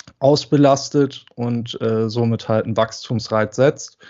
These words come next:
Das, ähm, kann im Bodybuilding über Isolationsübungen laufen, wie beispielsweise ein Bizeps-Curl oder ein,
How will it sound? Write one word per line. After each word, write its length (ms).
Das, 680
ähm, 680
kann 340
im 200
Bodybuilding 840
über 480
Isolationsübungen 1300
laufen, 680
wie 100
beispielsweise 960
ein 140
Bizeps-Curl 960
oder 580
ein, 420